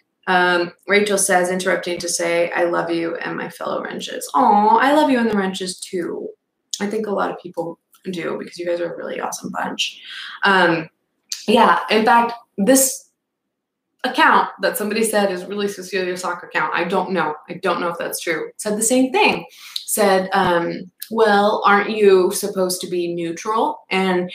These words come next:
you report on these things and it's your job to be neutral about them. And so you, you know, basically should give both parties in any sort of, like, disagreement,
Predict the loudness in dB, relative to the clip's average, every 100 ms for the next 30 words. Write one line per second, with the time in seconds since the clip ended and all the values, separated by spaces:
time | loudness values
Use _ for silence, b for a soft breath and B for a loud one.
0 | B B 4 4 2 2 2 4 2 2
1 | -2 -4 -2 0 0 -2 -2 0 0 0
2 | 0 0 -2 -4 -2 2 2 2 0 0
3 | -4 -6 -4 -2 -2 -4 -4 -4 -2 -4
4 | -4 -2 -2 -2 -4 -6 -6 -4 -4 -4
5 | -4 -6 -4 -6 -2 -4 -4 -12 B B
6 | _ _ _ _ -10 -2 4 4 4 2
7 | 2 2 0 -6 -6 -6 -6 -6 -4 -4
8 | -4 -6 -6 -4 -4 -4 -2 0 0 0
9 | -4